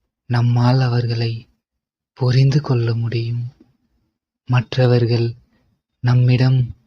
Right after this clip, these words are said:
அன்பு காட்டவில்லையே என ஏங்குவதை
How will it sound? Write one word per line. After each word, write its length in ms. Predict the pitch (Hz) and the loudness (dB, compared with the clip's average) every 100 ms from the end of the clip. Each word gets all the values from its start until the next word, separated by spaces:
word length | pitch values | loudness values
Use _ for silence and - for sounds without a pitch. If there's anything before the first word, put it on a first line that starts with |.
| _ _ _ _ | _ _ _ _
அன்பு 440 | 113 127 123 131 135 | 0 2 4 2 0
காட்டவில்லையே 1080 | - 123 120 - 135 127 123 123 123 120 127 139 131 | -2 -2 -2 -2 -2 0 -2 0 0 2 2 2 2
என 180 | 120 120 120 117 _ _ _ _ _ _ | 0 0 -2 -4 _ _ _ _ _ _
ஏங்குவதை 760 | - 131 131 131 131 123 120 | 0 2 4 2 2 2 0